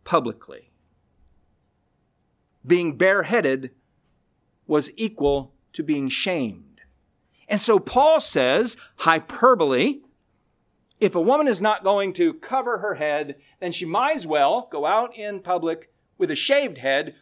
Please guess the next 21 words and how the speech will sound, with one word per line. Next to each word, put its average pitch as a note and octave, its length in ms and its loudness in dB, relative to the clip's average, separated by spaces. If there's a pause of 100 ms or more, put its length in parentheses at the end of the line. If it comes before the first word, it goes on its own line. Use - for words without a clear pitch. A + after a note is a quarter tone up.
which E3+ 200 0
in C#3+ 140 0
that G#3 300 4
day C3 440 0 (760)
indicated F#3 480 -2
what? B3+ 280 -2 (160)
According E3 420 -4
to - 60 -20
Tacitus. - 720 -12 (3750)
That F3+ 180 0
ex-, F#3 140 -4
certainly F#3+ 440 0
explains D#3 540 -2
why D3 200 4
it D#3+ 100 -2
would D3 120 -4
bring E3+ 300 0 (100)
shame A#3 720 0
on F#3 300 0
her D3+ 240 -2
husband C3+ 460 -6